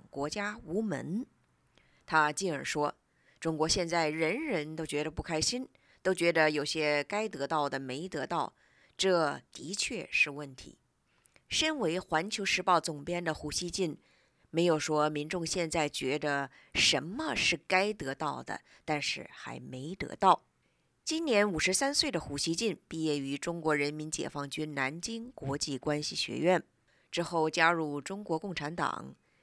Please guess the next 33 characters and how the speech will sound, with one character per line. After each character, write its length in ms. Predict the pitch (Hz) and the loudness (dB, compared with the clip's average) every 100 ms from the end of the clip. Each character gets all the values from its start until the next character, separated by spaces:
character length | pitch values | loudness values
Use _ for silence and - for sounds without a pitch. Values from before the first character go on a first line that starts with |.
| _ | _
进 240 | - 202 175 | -4 -2 0
入 440 | 160 151 127 120 - | -2 -4 -6 -12 -4
北 180 | 151 135 | -2 -2
京 300 | - 208 220 | -2 -4 -2
外 180 | 226 156 | 0 0
国 160 | 143 | -2
语 160 | 143 - | -6 -6
大 220 | 151 127 | -6 -4
学 220 | - 135 | -4 -6
进 240 | 139 160 131 | -6 -6 0
修。 360 | - 185 214 - _ _ _ _ - | 2 2 -2 -8 _ _ _ _ 2
在 180 | 254 | 4
出 220 | 247 - 320 | 4 2 2
任 200 | 302 202 | 2 0
环 300 | - 151 208 | 4 4 4
球 160 | 226 | -2
时 160 | 220 165 | 0 2
报 260 | 175 156 | 4 4
副 160 | 143 196 | 4 -2
总 240 | 160 131 | -6 -6
编 300 | 127 156 160 | -6 -4 -4
和 100 | 175 | -6
总 240 | 151 143 113 | -8 -8 -6
编 200 | 147 160 | -8 -6
之 160 | 196 | -6
前， 480 | 185 - 123 127 165 - - _ _ - | -4 -6 -6 -8 -12 -16 -20 _ _ -2
在 280 | 151 135 | 2 2
《人 340 | 113 104 139 135 | 0 -6 -6 -6
民 320 | 190 185 135 | -6 -8 -8
日 160 | 151 147 | -6 0
报》 220 | 143 - | 0 0
任 240 | 143 131 | -4 -4
职。 260 | - 80 | -4 -4